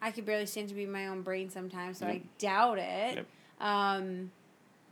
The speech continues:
Speaker 1: I would probably be on that kinetic energy kinda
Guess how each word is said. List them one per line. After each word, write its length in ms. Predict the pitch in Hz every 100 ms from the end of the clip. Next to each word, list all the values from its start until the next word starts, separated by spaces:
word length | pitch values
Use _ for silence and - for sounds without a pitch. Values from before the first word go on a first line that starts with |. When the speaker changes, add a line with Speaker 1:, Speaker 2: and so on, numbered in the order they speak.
| - - - _ - _ - -
Speaker 1:
I 180 | 247 302
would 480 | 359 359 320 277 - - -
probably 760 | 220 214 202 202 202 190 196 - - - 202
be 140 | 202
on 100 | 190
that 180 | 190 -
kinetic 460 | - 214 196 190 190
energy 800 | 185 180 180 175 175 175 196 - - - - - -
kinda 600 | 202 190 175 165 170